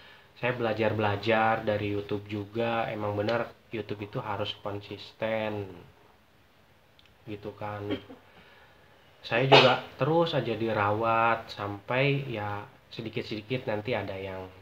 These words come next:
subscribe, ya ibaratnya ya harus dilawat lah. Ibaratnya kalau kita nanam padi nih, nggak dikasih pupuk, otomatis kan kita akan lama tuh si padinya, lama,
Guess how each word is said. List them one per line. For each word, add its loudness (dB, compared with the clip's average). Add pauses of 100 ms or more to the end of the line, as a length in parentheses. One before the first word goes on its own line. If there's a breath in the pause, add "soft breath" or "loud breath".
(160)
subscribe, -6
ya -4 (240)
ibaratnya -4
ya -2 (580 loud breath)
harus -2
dilawat 0 (100)
lah. -2 (200)
Ibaratnya -6
kalau -2
kita 2
nanam 2
padi 4
nih, 0 (720 loud breath)
nggak 0
dikasih -4
pupuk, -4
otomatis -2
kan -4
kita -8
akan 0
lama 6
tuh 0 (160)
si -2
padinya, 0 (100)
lama, -2